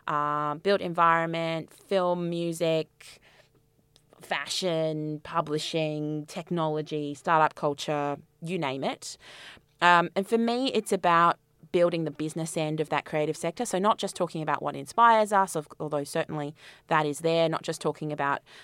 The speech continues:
kind of the latest and the greatest and the gadgets and, you know, new opportunities, but also how do we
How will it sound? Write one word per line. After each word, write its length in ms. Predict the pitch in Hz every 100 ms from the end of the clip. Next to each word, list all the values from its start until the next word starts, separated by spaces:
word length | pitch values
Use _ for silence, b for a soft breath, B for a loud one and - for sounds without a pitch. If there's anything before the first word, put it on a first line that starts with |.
| B
kind 160 | 175 151
of 120 | 151
the 180 | 147 143
latest 340 | 160 147 151
and 80 | 143
the 60 |
greatest 360 | 135 147 143 -
and 160 | 143 135
the 200 | 135 -
gadgets 440 | 151 147 147 - 143
and, 320 | 139 139 139
you 80 | 147
know, 220 | 139 135
new 260 | 147 160
opportunities, 600 | 143 - - 254 202 170
but 120 | - 220
also 360 | 233 190 175 - B B
how 240 | - 233 240
do 120 | 233
we 340 | 202 180 175